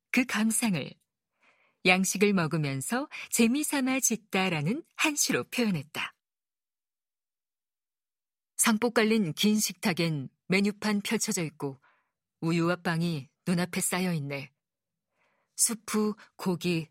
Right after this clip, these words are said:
생선 샐러드 차례로 나오고 나이프, 포크, 스푼, 접시 번갈아 사용하네. 제철 아닌 진귀한 과일 유리 그릇에 올라오고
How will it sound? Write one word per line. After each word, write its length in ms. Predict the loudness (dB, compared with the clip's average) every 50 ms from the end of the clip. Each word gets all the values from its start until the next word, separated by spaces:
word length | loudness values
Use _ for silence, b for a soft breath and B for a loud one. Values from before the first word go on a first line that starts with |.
| _ -8
생선 420 | -2 0 0 0 0 0 -2 0
샐러드 560 | 0 0 0 0 -2 -2 -4 -6 -8 -12 -12 -14 _ _ _ _
차례로 360 | -6 -4 -2 -2 -2 -2 -2 -2
나오고 520 | -4 -4 -6 -8 -10 -10 -12 -12 -12 -16 _ _ _ _ _ _ _ _ _ _ _ _ _ _
나이프, 540 | 2 4 4 4 0 -2 -2 0 0 0 -2 -4 -10 _
포크, 480 | -4 -4 -4 -4 _ -4 -4 -4 -6 -8 _ _ _ _
스푼, 580 | -2 -2 -2 -2 -2 -2 0 0 0 -2 -6 -8 _
접시 520 | -6 -6 -6 -4 -2 -2 -2 -2 -4 -10 -14 _ _ _ _ _ _ _ _
번갈아 420 | -2 -2 0 2 2 2 0 0
사용하네. 600 | 0 -2 -2 -2 -2 -2 -4 -6 -8 -10 -14 -14 _ _ _ _ _ _ _ _ _ _ _ _ _ _ _ _ _ _ _ _ _ _ _ _ _
제철 340 | 0 2 2 2 2 2 2
아닌 280 | 2 2 2 0 0 0
진귀한 640 | 0 2 2 2 0 0 0 0 0 0 0 -2
과일 420 | -2 -2 -2 0 0 -2 -2 -4 -8 B B B B 0
유리 220 | 2 2 2 2
그릇에 340 | 0 0 0 0 0 -2 -2
올라오고 640 | -2 -2 -2 -2 -4 -6 -6 -8 -10 -10 -12 -12